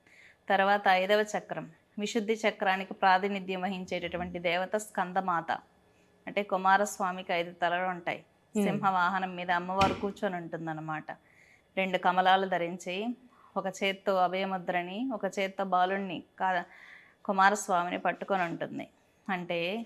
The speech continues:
Speaker 1: ఒక బిడ్డ పుట్టినప్పటి నుంచి తన సంతానాన్ని రక్షించేటటువంటి దేవతగా, ఒక తల్లిగా రూపం తీసుకొని ఉంటుంది అమ్మవారు సింహ వాహనం మీద త్రినేత్రాలని ధరించి. ఈ
Speaker 2: Hmm.
Speaker 1: రూపం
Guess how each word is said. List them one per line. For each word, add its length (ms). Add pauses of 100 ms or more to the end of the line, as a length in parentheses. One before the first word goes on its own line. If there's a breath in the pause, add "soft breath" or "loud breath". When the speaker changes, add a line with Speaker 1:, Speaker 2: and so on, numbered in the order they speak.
(100)
Speaker 1:
ఒక 140
బిడ్డ 280
పుట్టినప్పటి 720
నుంచి 500 (200)
తన 100
సంతానాన్ని 680
రక్షించేటటువంటి 1000
దేవతగా, 640 (520 soft breath)
ఒక 140
తల్లిగా 640 (380 loud breath)
రూపం 380
తీసుకొని 380
ఉంటుంది 320
అమ్మవారు 380
సింహ 300
వాహనం 500
మీద 140
త్రినేత్రాలని 1000
ధరించి. 540 (420)
ఈ 80
Speaker 2:
Hmm. 100
Speaker 1:
రూపం 640